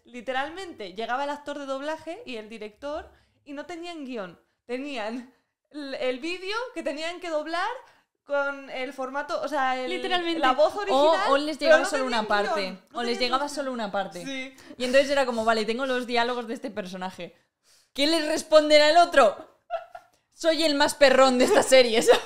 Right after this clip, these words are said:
Speaker 1: <laughs> O sea, claro.
Speaker 2: Literalmente.
Speaker 1: Como no sabían qué decir porque les faltaba texto, pues al final lo que hacían era duelo a muerte con cuchillos. <laughs> ¿Y qué es un duelo a
Speaker 2: Sigue
Speaker 1: muerte
Speaker 2: el
Speaker 1: con
Speaker 2: rollo,
Speaker 1: cuchillos?
Speaker 2: no sé.
Speaker 1: Claro.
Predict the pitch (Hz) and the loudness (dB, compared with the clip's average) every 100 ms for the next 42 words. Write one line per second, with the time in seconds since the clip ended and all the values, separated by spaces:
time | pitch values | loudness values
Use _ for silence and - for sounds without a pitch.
0 | - - - 440 - 403 - - - 523 | -6 -16 -10 -8 -10 -16 -14 -4 -2 0
1 | 494 554 403 392 440 - 269 262 262 262 | -4 0 2 2 0 -4 -4 0 2 2
2 | 247 226 196 - 494 349 330 320 349 440 | 0 -4 -6 -10 -14 -4 -2 0 0 -2
3 | 381 427 392 392 359 359 403 403 349 285 | -2 -4 -6 -6 -6 -6 -8 -8 -8 -4
4 | 277 262 262 262 254 285 339 466 466 - | -2 -4 -4 -4 -4 -4 -4 -6 -8 -12
5 | - 523 - _ 320 269 311 294 254 277 | -12 -12 -14 _ -10 -6 0 -2 -2 -6
6 | 285 330 359 381 359 403 370 339 254 - | -6 -6 -6 -6 -4 -8 -6 -4 -2 -4
7 | - _ _ _ _ _ _ _ _ _ | -10 _ _ _ _ _ _ _ _ _
8 | 240 262 254 247 240 240 247 285 254 269 | -2 0 4 4 6 4 2 0 2 4
9 | 240 349 453 415 480 605 - _ - - | 4 4 4 4 2 -2 -14 _ -12 -10
10 | 415 311 285 330 427 392 381 392 427 453 | -10 -4 4 4 6 4 6 6 6 6
11 | 269 262 294 254 202 208 220 240 233 - | 4 8 8 6 2 0 0 -4 -6 -8
12 | 294 311 | -4 0